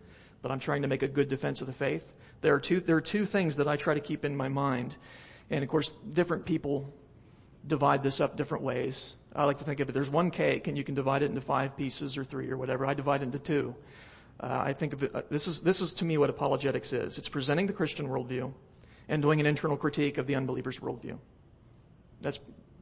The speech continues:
basically it. Uh, anything that I do when I'm conversing with someone is to be toward this goal. Now, sometimes I'll have to ask them questions to better understand their worldview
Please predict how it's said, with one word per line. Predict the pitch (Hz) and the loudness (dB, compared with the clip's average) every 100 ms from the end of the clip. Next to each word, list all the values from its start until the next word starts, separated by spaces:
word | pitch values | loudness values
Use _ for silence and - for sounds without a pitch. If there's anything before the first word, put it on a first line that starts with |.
| - | -2
basically | 151 - 143 135 | 0 0 -2 -2
it. | 113 - - - - - - - - - | -2 -6 -16 -20 -20 -20 -20 -20 -14 -4
Uh, | - | 0
anything | 151 175 165 190 | 4 4 4 4
that | 156 147 | 4 4
I | |
do | 143 151 147 | 6 6 6
when | 131 139 | 4 2
I'm | 135 | 0
conversing | 147 147 143 147 | 0 -2 0 -2
with | 135 | -4
someone | - 139 127 120 127 147 - - | -2 -2 -2 -2 -4 -10 -18 -4
is | - 147 | -2 0
to | 143 | 0
be | 143 | 0
toward | 143 143 | 2 0
this | 135 - | -2 -4
goal. | - 135 117 - | -2 -2 -2 -2
Now, | 143 | 0
sometimes | - 214 202 156 147 | 4 4 4 2 4
I'll | 151 | 2
have | 156 151 | 2 0
to | 147 | 0
ask | 147 147 - | 0 0 -2
them | 165 | -6
questions | 135 151 147 151 139 | 0 0 0 -4 -4
to | - | -2
better | 143 139 131 | 2 2 2
understand | 131 - 185 185 156 | 0 0 2 4 4
their | 139 | 2
worldview | 135 131 123 127 - | 2 -2 -2 -2 -4